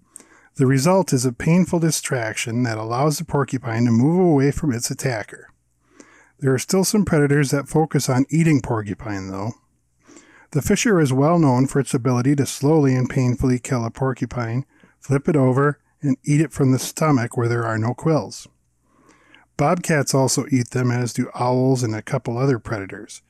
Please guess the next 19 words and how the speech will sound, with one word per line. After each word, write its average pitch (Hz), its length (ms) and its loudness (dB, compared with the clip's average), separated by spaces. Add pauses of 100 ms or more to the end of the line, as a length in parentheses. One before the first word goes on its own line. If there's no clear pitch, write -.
(360)
But 127 120 -6
sometimes 120 580 0
these 117 160 -4
predators 117 500 -2
are 120 300 -4 (260)
mortally 147 360 2
injured 135 440 2
by 110 200 -4
their 123 160 -2
prey. 98 340 -10 (1300)
Quills 165 360 2
are 139 200 2
an 131 60 4
effective 170 520 -2
deterrent 156 460 0
for 127 160 0
most 143 420 2
porky 117 380 -4
predators, 113 680 -6